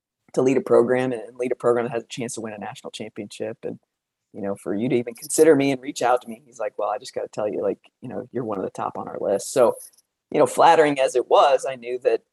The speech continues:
you know, uh, going through that process and then being offered that job, it's a bigger job. And, and each time you, you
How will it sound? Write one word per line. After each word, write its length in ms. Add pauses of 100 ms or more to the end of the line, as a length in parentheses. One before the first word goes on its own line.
you 80
know, 200 (640)
uh, 160
going 240
through 160
that 180
process 560
and 80
then 160
being 240
offered 300
that 180
job, 380 (320)
it's 180
a 60
bigger 260
job. 340 (300)
And, 240
and 120
each 200
time 240
you, 300
you 100